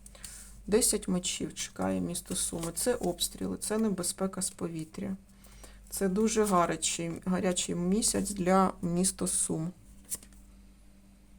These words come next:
Ох.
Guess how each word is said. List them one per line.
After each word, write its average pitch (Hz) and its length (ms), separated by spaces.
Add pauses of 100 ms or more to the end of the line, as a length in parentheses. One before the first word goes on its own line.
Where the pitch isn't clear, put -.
(1800)
Ох. 214 320